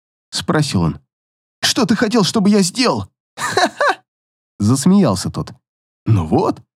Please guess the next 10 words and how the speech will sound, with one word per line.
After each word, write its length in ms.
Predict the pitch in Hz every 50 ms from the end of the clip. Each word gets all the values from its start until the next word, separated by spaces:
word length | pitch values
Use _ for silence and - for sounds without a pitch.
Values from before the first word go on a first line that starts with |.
| _ _ _ _
совсем 440 | - - 101 90 - - 113 120 123
другое 300 | 147 156 165 202 220 226
дело». 400 | 262 285 311 254 107 98 - - _ _ _ _ _ _ _ _ _ _ _ _ _ _ _ _ _ _
Погладив 600 | 76 85 98 104 143 185 220 220 214 208 - -
по 80 | - 170
голове 400 | 165 170 170 170 160 175 170 160
пялившуюся 760 | - - 156 156 156 151 139 123 - - 127 117 - - 117
на 80 | 117
него 300 | 117 117 117 110 110 101
улитку, 600 | 95 104 151 190 185 - - - 156 156 151 147